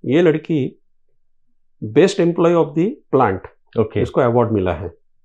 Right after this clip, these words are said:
Speaker 2: अच्छा, पूरे सारे एम्प्लॉय में जिसमें मेल
Speaker 1: हाँ।
Speaker 2: फीमेल दोनों होंगे?
Speaker 1: मेल फीमेल,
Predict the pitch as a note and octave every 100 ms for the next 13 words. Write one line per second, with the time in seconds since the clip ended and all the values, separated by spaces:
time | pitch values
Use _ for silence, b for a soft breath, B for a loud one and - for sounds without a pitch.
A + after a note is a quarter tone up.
0 | _ _ _ _ - D3 - C#3+ E3+ E3
1 | - B2 C#3 B2+ B2+ C3 A#2 B2 B2+ A#2
2 | A#2+ - A#2+ A#2+ A#2 A#2+ A2 G2 F2+ D#3
3 | F#3 F3+ C#3+ E3+ F3+